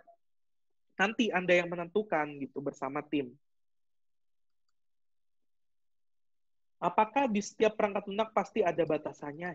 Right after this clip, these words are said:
Ya, jelas pasti ada. Nggak mungkin tidak ada. Ya, tadi kan deng-, dengar penjelasannya non-fungsional ya. Seperti apa? Ya, pasti ada lah. Nggak mungkin tidak ada. Kemudian, bagaimana jika user tidak selalu mengetahui dengan pasti dan jelas mengenai apa yang dibutuhkan?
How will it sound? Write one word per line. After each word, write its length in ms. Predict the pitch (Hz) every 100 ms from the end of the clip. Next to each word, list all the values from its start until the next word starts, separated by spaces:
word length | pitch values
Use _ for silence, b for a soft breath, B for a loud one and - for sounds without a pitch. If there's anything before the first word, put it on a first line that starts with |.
| 135
Ya, 160 | 131 127
jelas 400 | 123 127 123 139
pasti 400 | - 120 - 131
ada. 480 | 123 135 147 131 123 - _ _ _ _ _ _
Nggak 200 | 143 131
mungkin 400 | 143 160 196 180
tidak 400 | 151 131 120 123
ada. 320 | 123 127 120 - _ _ _ _ _ _ _ _ _ _ _ _ _ _ _ _
Ya, 160 | - 151
tadi 80 | 151
kan 160 | 208
deng-, 240 | 180 165 160
dengar 240 | 156 156
penjelasannya 560 | - 170 156 151 151 156
non-fungsional 640 | 156 143 156 165 170 190
ya. 240 | 147 202 - _ _ _ _ _
Seperti 320 | - 143 -
apa? 320 | 131 127 170 185
Ya, 160 | 156
pasti 240 | 139 - -
ada 240 | 196 196
lah. 160 | 165 190
Nggak 160 | 135
mungkin 240 | 143 160 175
tidak 320 | 139 123 127
ada. 160 | 127 - _ _ _ _ -
Kemudian, 400 | 175 170 220 220
bagaimana 440 | 202 196 233 320
jika 200 | 220 214
user 280 | 190 185 240
tidak 240 | 226 185 180
selalu 240 | 190 202
mengetahui 320 | 180 165 170
dengan 240 | 185 160 151
pasti 280 | 143 -
dan 120 | 185 156
jelas 200 | 151 165
mengenai 240 | 156 156
apa 240 | 151 151 185
yang 80 | 170
dibutuhkan? 480 | 165 170 190 170